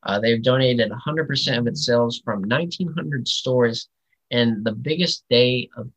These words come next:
the biggest day of giving in eleven years. Uh, they set a company goal for raising eight million for two hundred charities worldwide. They raised fifteen million.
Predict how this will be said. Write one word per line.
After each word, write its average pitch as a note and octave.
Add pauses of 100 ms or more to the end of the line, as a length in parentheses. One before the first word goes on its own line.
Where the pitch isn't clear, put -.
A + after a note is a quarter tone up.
(140)
the A2+
biggest E3+
day D3
of B2
giving A#2+ (460)
in A#2 (120)
eleven A2 (100)
years. G#2 (100)
Uh, G2+
they A2+
set C#3
a C3+
company C3+
goal B2
for B2+
raising A#2
eight B2
million B2+
for A#2
two C3+
hundred C3
charities A2+ (160)
worldwide. A2+ (560)
They A2+
raised A2
fifteen A2+ (160)
million. G2+